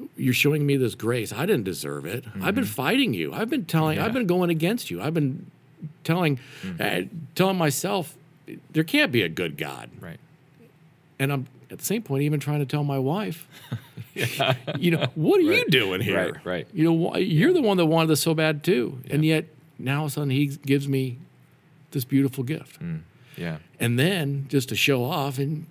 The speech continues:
Speaker 1: it was a boy.
Speaker 2: Hmm.
Speaker 1: So he was, he was born in, in two thousand eight. His name's
Speaker 2: Okay.
Speaker 1: Trent.
Speaker 2: Mm-hmm.
Speaker 1: And, um, he's continuing to grow.
Speaker 2: Yeah.
Speaker 1: He's continuing to grow.
Speaker 2: Yeah.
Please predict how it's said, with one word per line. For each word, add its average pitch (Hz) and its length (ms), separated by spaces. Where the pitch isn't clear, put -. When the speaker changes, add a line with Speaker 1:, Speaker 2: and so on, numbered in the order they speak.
Speaker 1:
it 123 100
was 147 100
a 190 60
boy. 214 460
Speaker 2:
Hmm. 98 160
Speaker 1:
So 123 220
he 135 120
was, 147 200
he 151 120
was 151 100
born 135 280
in, 117 180
in 104 180
two 135 160
thousand 127 240
eight. 98 140
His 98 100
name's 104 220
Speaker 2:
Okay. 87 80
Speaker 1:
Trent. 90 220
Speaker 2:
Mm-hmm. 92 260
Speaker 1:
And, 92 400
um, 82 420
he's 107 280
continuing 117 460
to 120 80
grow. 123 320
Speaker 2:
Yeah. 85 200
Speaker 1:
He's 104 140
continuing 113 400
to 110 80
grow. 113 280
Speaker 2:
Yeah. - 120